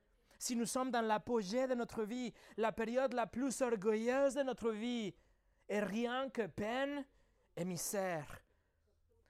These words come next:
Moïse dit, il y a des inconvénients, il y a des afflictions,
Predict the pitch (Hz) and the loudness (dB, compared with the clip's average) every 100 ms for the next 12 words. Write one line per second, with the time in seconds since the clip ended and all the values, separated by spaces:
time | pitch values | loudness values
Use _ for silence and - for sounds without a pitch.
0 | - 226 233 226 190 175 233 226 165 - | -4 2 2 2 -4 -4 -4 -2 -6 -10
1 | _ _ _ _ - 190 233 208 202 208 | _ _ _ _ -6 2 2 2 -2 -4
2 | 196 220 202 208 208 214 214 185 - - | -2 -2 -2 -2 -2 -4 -4 -6 -12 -18
3 | - _ _ _ - - 220 233 247 202 | -20 _ _ _ -20 -8 0 6 6 6
4 | 208 185 208 175 196 175 - 214 220 214 | 2 2 -2 -2 -8 -4 -4 -2 -4 -4